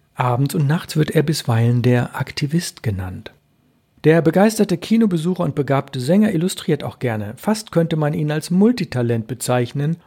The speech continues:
obwohl er sich durch fremde und geliehene Ideen anregen lässt. Denn er ist eher pedantisch als kreativ. Dass er wegen seiner Teilnahme an Hausbesetzungen erst kürzlich kurzfristig verhaftet war,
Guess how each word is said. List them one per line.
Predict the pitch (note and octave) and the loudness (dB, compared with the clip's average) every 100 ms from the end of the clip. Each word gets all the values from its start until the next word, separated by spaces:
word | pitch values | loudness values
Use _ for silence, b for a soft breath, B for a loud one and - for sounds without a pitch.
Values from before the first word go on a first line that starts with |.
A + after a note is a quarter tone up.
| - | 0
obwohl | G#3 E3+ D#3+ D3+ | 0 4 2 2
er | |
sich | B2 A#2+ - | 0 -2 -6
durch | A2 | -8
fremde | - - D#3+ F#3 E3+ | -8 0 2 4 2
und | C#3 - | -2 -6
geliehene | A#2 A2 A#2 C3 D#3 | -4 -4 -2 0 0
Ideen | F3 E3 C#3+ D3 D#3+ F3 | -2 -4 -2 0 0 -2
anregen | - A#2+ A2+ A2+ A2 | -4 -4 -2 -4 -4
lässt. | G#2+ G#2+ - _ _ - | -4 -6 -10 _ _ 2
Denn | B2+ B2 B2+ | 4 4 4
er | C#3+ B2+ | 2 2
ist | C3+ - | 0 0
eher | D3+ C3+ | 0 0
pedantisch | D#3 D3 D3 B2 G#2+ G#2 G#2 - - - | 0 2 4 2 -2 -6 -8 -10 -16 -8
als | A#2 G2+ G2+ - - | -6 -4 -8 -14 -18
kreativ. | - - A2+ G2+ - A#2 - _ _ _ _ _ - | -10 -2 -2 -2 -6 -10 -10 _ _ _ _ _ 2
Dass | D#3 E3+ | 2 2
er | - D#3+ D3+ C#3 | 0 2 2 4
wegen | E3+ F#3+ | 4 4
seiner | E3 E3 E3 | 2 2 0
Teilnahme | - F#3 F#3+ F#3+ D#3 D3+ | -2 -2 2 2 0 -2
an | C3 | -2
Hausbesetzungen | C#3 A3+ - C3 A#2+ A#2 B2+ B2 | 2 0 0 -2 -2 -2 -4 -2
erst | C3 B2 - | -2 -6 -2
kürzlich | E3+ E3+ - C3 C3+ - | -2 -2 0 0 0 0
kurzfristig | D#3 - - C3 - B2+ | -2 -2 -4 -4 -4 -6
verhaftet | C3 D#3+ A#3+ - - G2+ | -6 -2 -2 -2 -6 -6
war, | A2 G2 F2+ | -6 -6 -8